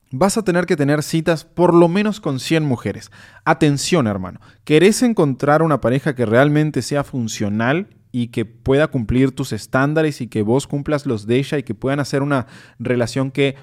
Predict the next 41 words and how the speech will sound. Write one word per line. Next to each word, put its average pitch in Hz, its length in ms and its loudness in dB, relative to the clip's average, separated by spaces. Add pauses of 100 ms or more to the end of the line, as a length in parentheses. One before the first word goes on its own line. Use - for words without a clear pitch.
(260)
funcione 147 500 0
en 165 60 0
el 131 140 2
mediano 127 300 2
y 127 40 2
largo 123 260 4
plazo? 170 380 0 (240)
Vas 131 260 2
a 202 60 -2
tener 170 240 -2
que 202 100 0
prospectar - 600 -4
y 147 120 0
vas 151 200 2
a 190 80 -2
tener 156 240 0
que 180 100 -2
salir 123 360 0
con 147 180 -4
por 170 180 -6
lo 190 120 0
menos 139 340 2 (260)
cien 170 360 0
mujeres 147 680 0 (140)
a 123 100 -2
tomar 135 260 0
un 170 80 0
café, 156 340 0
a 127 60 -2
conocerlas, 135 480 -2
a 151 60 -4
charlar, 131 380 -2
a 131 60 0
hablar. 120 340 2
No 143 120 0
necesariamente 156 600 -2
te 143 100 -6
las 113 160 -4
tenés 120 220 -2
que 143 140 -2
machacar, 139 500 -4